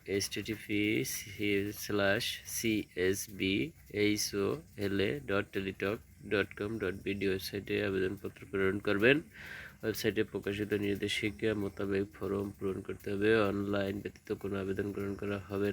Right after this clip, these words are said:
না। নিয়োগ বিজ্ঞপ্তিতে বর্ণিত পদসমূহে নিয়োগ ও কোটার ক্ষেত্রে সরকার কর্তৃক জারিকৃত সর্বশেষ আইন, বিধি ও নীতি অনুসরণ করা হবে। উক্ত নিয়োগের ক্ষেত্রে স্বাস-, বাংলাদেশ স্বাস্থ্য বিভাগ নন মেডিকেল নিয়োগ বিধিমালা দুই হাজার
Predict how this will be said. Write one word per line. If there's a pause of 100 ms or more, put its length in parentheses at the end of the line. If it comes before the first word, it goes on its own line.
না। (840)
নিয়োগ
বিজ্ঞপ্তিতে (120)
বর্ণিত (160)
পদসমূহে (120)
নিয়োগ
ও (100)
কোটার
ক্ষেত্রে (100)
সরকার
কর্তৃক
জারিকৃত (120)
সর্বশেষ (160)
আইন, (180)
বিধি (100)
ও (140)
নীতি (100)
অনুসরণ
করা
হবে। (1300)
উক্ত (160)
নিয়োগের
ক্ষেত্রে (120)
স্বাস-, (160)
বাংলাদেশ
স্বাস্থ্য
বিভাগ
নন (140)
মেডিকেল (240)
নিয়োগ (100)
বিধিমালা
দুই
হাজার